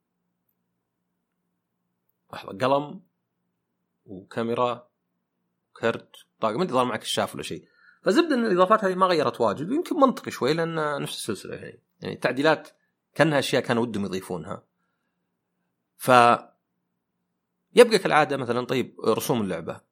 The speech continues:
حتى رسوم اللعبة نفسها اللي خاصة مع البلايستيشن فايف، يعني الخلفية في إضاءة حلوة، عمومًا في تنويع وأثاث حركات، مي بريزنت إيفل بس يعني ما عليها جيدة.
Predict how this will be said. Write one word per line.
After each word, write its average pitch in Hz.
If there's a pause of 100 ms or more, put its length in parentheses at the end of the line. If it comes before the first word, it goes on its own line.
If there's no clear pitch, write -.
(220)
حتى -
رسوم 214
اللعبة 196
نفسها 185
اللي 147
خاصة 147
مع 127
البلايستيشن 117
فايف، 110 (160)
يعني 90
الخلفية 113 (380)
في 135
إضاءة 110
حلوة، 104 (500)
عمومًا 139
في 117
تنويع 110
وأثاث 101
حركات، 101
مي 165
بريزنت 113
إيفل 107
بس -
يعني 95
ما 107
عليها 101
جيدة. 101